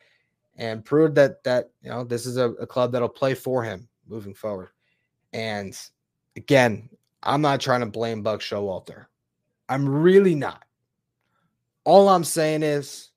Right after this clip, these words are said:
if your season is spiraling, which it is, and you have this one trump card in your hand that you can play,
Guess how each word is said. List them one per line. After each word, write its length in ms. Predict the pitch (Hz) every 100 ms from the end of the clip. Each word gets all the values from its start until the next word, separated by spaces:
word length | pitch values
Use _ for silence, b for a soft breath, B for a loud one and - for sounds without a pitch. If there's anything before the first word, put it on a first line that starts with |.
| _ _ _ _ _ _ _ _
if 40 |
your 120 | 131
season 720 | 123 - 156 160 160 156 156 151 _ _ _ _ _ _ -
is 500 | 120 110 - - - _ _ _ _
spiraling, 680 | - - - 131 143 139 131
which 180 | 120 120
it 80 |
is, 480 | 113 95 92 - - _ _ _ _ _ _ _ _ _ _ -
and 180 | 127
you 120 | 123 110
have 260 | 131 131
this 240 | 123 117 120
one 340 | 120 131 143
trump 360 | - 135 131 -
card 260 | 139 139
in 60 | 131
your 160 | 117
hand 240 | 110 120 120
that 180 | 113 117
you 60 |
can 180 | 113 104
play, 400 | - 113 120